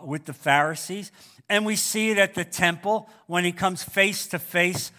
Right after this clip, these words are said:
with the money changers who are taking advantage of the people instead of praying for the people. He was angry with the religious elite who continually misrepresented God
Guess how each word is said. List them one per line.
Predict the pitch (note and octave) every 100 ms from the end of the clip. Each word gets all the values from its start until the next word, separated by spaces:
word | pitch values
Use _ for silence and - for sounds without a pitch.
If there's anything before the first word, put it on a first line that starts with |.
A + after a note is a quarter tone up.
| _
with | D#3+ E3
the | E3+
money | E3+ E3 E3+
changers | D#3+ - F#3 F#3+ G#3 G#3 - - -
who | G#3
are | G3
taking | F#3 - A#3+ A3+ G#3+ G3
advantage | E3+ C#3+ G3 C4 D4+ C4 F3
of | A3+
the | G3+
people | F#3+ G3+ A3 A#3 B3+ B3+ - _ _ _ _ _ _ _ _ _
instead | D3+ - D#3 C#3
of | B2+
praying | - C3 B2+ A2+ G#2 -
for | A2+
the | G#2+
people. | - G2 - A2+ _ _ _ _ _
He | - B3
was | A#3 G3+ G#3+
angry | A#3 D4 C#4+ B3 B3
with | G#3+ A3 G#3+
the | G3
religious | F#3 F3 E3+ F3 G3 C#3+ F#3 F3+ - - - _ _ _
elite | F3 F3 F3+ F#3+ D#3+ - _ _ _ _ _ _
who | G3
continually | F#3+ G#3+ F#3+ - G#3+ A3+ A3+ G#3 F#3 F#3
misrepresented | E3+ F#3 F#3+ - D#3 F3+ F3 E3 D#3+ D#3 A#2 C3+ D3+ C#3 C3+ A#2 _
God | C#3+ C3+ C3+ C#3 B2+ B2+